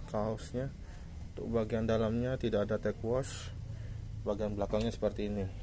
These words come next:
Ada tulisan lagi Liv. Ya, ini agak besar ya bagian belakangnya. Ya, cukup keren lah ya. Ya, kayak biskuit memang.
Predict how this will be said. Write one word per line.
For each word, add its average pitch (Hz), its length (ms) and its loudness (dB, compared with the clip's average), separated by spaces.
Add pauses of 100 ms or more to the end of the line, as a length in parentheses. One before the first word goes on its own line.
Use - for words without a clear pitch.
(160)
Ada 104 240 -2
tulisan 104 400 2
lagi 104 240 2
Liv. 104 240 2 (240)
Ya, - 240 -4
ini 104 80 4
agak 98 240 4
besar 101 320 2
ya 98 160 -2 (480)
bagian 98 320 -2
belakangnya. 95 400 -4 (1800)
Ya, 160 240 -2
cukup 147 240 -2
keren 151 240 8
lah 123 80 8
ya. 139 140 6 (1900)
Ya, 107 160 4
kayak 101 160 4
biskuit 107 320 2
memang. 95 320 2